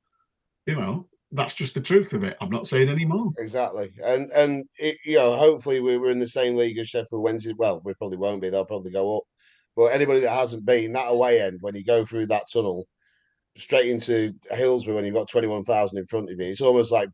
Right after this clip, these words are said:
Speaker 2: walking out onto the pitch yourself, isn't it? It's an, it's an
Speaker 1: Yeah.
Speaker 2: amazing football
Speaker 1: Yes.
Speaker 2: stadium. One of the, one of the last few proper stadiums out there of the, the old era.
Speaker 1: Yeah, and it was, you know, nineteen sixty-six World Cup and et cetera, et cetera. First,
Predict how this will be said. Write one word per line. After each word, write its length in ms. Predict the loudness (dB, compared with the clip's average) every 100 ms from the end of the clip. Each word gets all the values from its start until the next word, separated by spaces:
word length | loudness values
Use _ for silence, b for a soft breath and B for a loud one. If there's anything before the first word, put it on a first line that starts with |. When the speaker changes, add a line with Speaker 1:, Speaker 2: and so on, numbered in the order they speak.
| 0
Speaker 2:
walking 300 | 2 2 0
out 160 | -6
onto 140 | -6 -8
the 60 |
pitch 240 | -4 -6 -6
yourself, 380 | 0 2 2
isn't 220 | -2 -8 -8
it? 140 | -8
It's 120 | -8
an, 200 | -8 -6
it's 100 | -6
an 60 | -6
Speaker 1:
Yeah. 40 |
Speaker 2:
amazing 360 | 0 0 0 -6
football 320 | -8 -6 -6
Speaker 1:
Yes. 80 | -6
Speaker 2:
stadium. 260 | -6 -4 -2
One 140 | 0
of 40 | 0
the, 180 | -2 -6 b b b
one 120 | 0
of 60 |
the 80 | 4
last 220 | 2 2
few 320 | -6 -6 -6 -4
proper 320 | -2 -2 -2
stadiums 500 | 2 4 4 0 0
out 220 | 0 2
there 200 | 2 2
of 100 | 0
the, 240 | -4 -6 -10 _ _ _ _ _ 2
the 80 | 6
old 200 | 6 6
era. 380 | 6 4 0 -6 _ _ _ _
Speaker 1:
Yeah, 240 | 0 0 -2 B B -4
and 140 | 0
it 80 | 0
was, 160 | 0 -2
you 120 | 2 4
know, 200 | 6 4
nineteen 400 | 2 0 0 -2
sixty-six 500 | -4 -6 -4 -4 2
World 260 | 2 2
Cup 340 | 2 0 0 -4
and 320 | -4 -2 -6 B B B B
et 140 | -8 -4
cetera, 300 | -4 -2 -2
et 60 |
cetera. 440 | 0 -2 2 2 2 -2
First, 400 | 2 4 2